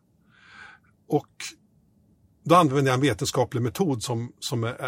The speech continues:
som syftar till att hitta liksom mönster i, i datan. Och det jag såg då, det var att det skilde inte särskilt mycket. Okej, som jag sa, sammanhangen är helt o-, olika varandra. Men teknikerna och principerna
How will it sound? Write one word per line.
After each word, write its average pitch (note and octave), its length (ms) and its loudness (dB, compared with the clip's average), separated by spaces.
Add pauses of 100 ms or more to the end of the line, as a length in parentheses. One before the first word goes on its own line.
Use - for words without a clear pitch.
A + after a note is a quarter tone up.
(340)
som C#3 180 -4
syftar - 400 0
till A#2 220 -4
att A2 140 -2
hitta A#2 380 -4
liksom A2 400 -8
mönster C3+ 540 0
i, C3 220 -12
i B2+ 40 -6
datan. A#2+ 520 -6 (580)
Och B2+ 80 -6
det D3 80 4
jag G#3+ 160 2
såg F3 460 -2
då, G#2 200 -6
det D#3 120 0
var D3 260 0
att - 160 -12 (220)
det C#3 80 -2
skilde B3 340 0
inte G#3 180 0
särskilt - 300 -8
mycket. F2 380 -14 (1040)
Okej, A#2 480 0
som - 180 -2
jag C3+ 120 2
sa, G2+ 360 0 (360)
sammanhangen D#3+ 600 4
är B2 120 -2
helt A#2 360 -2
o-, B2 280 -6 (180)
olika A#2+ 340 -2
varandra. A2+ 460 -2 (460)
Men D#3 140 -2
teknikerna C3+ 840 -2
och - 220 -6
principerna D3 840 -4